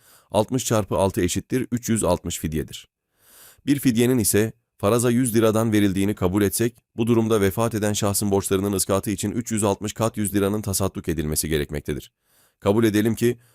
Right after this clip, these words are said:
ölünün ıskatı için geride bıraktığı parası altı bin lira olsun. Görüldüğü gibi ıskat için ayrılan para, bütün borçları karşılamaya yetmemektedir. Bu durumda devire başvurulur. Altı bin liranın otuz altı bin liraya karşılar duruma gelmesi için ise otuz altı bin bölü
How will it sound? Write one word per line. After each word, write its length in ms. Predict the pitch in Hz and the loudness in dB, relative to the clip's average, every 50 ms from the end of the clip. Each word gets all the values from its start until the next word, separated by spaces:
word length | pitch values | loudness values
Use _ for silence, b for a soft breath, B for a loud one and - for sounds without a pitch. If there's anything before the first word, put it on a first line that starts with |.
| b b | b b
ölünün 320 | - 98 101 110 120 135 135 | 0 2 2 2 2 2 0
ıskatı 400 | 113 - - 117 107 110 - 117 | 0 0 0 0 0 0 -2 -4
için 160 | 104 - 117 | -4 -2 0
geride 360 | 113 98 104 98 101 120 113 | 0 2 2 2 2 2 2
bıraktığı 360 | 110 110 104 101 - 110 107 | 2 0 0 -2 -2 -4 -4
parası 400 | - 110 104 101 - - 113 113 - _ _ _ _ _ | -2 0 0 0 0 0 -2 -4 -4 _ _ _ _ _
altı 300 | - 104 110 - 131 117 | 0 0 2 2 0 0
bin 160 | 113 110 104 90 | 0 0 0 0
lira 120 | 80 78 | 0 0
olsun. 240 | 67 65 - - - - _ _ _ _ _ _ _ _ _ | -2 -4 -6 -8 -12 -16 _ _ _ _ _ _ _ _ _
Görüldüğü 400 | - 107 110 120 117 131 135 131 | 2 2 4 4 2 2 0 0
gibi 340 | 113 117 110 123 135 - - | 0 0 0 0 0 -2 -2
ıskat 360 | 101 - - - 123 123 - | -2 -2 -2 0 -2 -2 -2
için 200 | 107 - - 104 | -4 -4 -4 -4
ayrılan 420 | - - 95 101 101 101 104 101 95 | -2 0 0 2 2 2 0 0 0
para, 280 | 101 92 98 104 107 - _ _ _ _ _ - | 0 0 0 0 -2 -6 _ _ _ _ _ -8
bütün 300 | 101 - 143 147 135 120 | -2 0 0 2 2 2
borçları 340 | 120 110 - 113 110 117 | 0 0 0 0 -2 -2
karşılamaya 500 | - 113 104 98 - 104 104 101 101 104 | -2 -2 -4 -2 0 0 0 0 0 0
yetmemektedir. 680 | 107 95 98 - - 85 78 73 - - 69 - - - b b b b b b b b b b | 0 0 0 -2 -2 -4 -4 -4 -6 -8 -8 -10 -12 -16 b b b b b b b b b b
Bu 120 | 131 135 | 0 2
durumda 320 | 139 147 143 139 139 147 127 | 4 4 4 4 2 2 2
devire 320 | 131 127 123 123 127 107 | 2 2 4 2 2 2
başvurulur. 500 | 90 82 82 - 87 80 82 73 73 - - _ _ _ _ | 2 0 0 -2 -4 -4 -4 -4 -6 -8 -14 _ _ _ _
Altı 280 | 98 104 98 - 135 123 | 0 0 0 0 2 2
bin 180 | 127 120 117 | 2 2 4
liranın 260 | 113 107 107 110 117 | 2 2 2 2 2
otuz 280 | 113 101 101 - 123 120 | 2 0 0 0 0 0
altı 260 | 113 107 - 117 101 | 0 0 0 -2 -2
bin 160 | 110 107 107 | 0 0 0
liraya 240 | 104 98 101 101 98 | 2 2 2 0 0
karşılar 440 | - 104 101 98 - - 110 107 98 | 0 -2 -2 -2 0 0 -2 0 0
duruma 240 | 101 101 104 104 101 | 0 0 0 0 0
gelmesi 380 | 92 92 90 92 90 - 107 | 2 0 0 0 0 -2 -2
için 160 | 101 - 104 101 | -2 -2 -2 -2
ise 280 | 87 - 113 120 120 b b b b b b b b b | 0 0 0 -2 -2 b b b b b b b b b
otuz 260 | - 107 - 143 135 139 | -4 -2 0 2 2 2
altı 260 | 123 120 127 131 120 | 2 2 0 0 0
bin 180 | 135 135 123 | 0 2 4
bölü 300 | 120 120 127 139 - - | 4 4 4 2 0 -4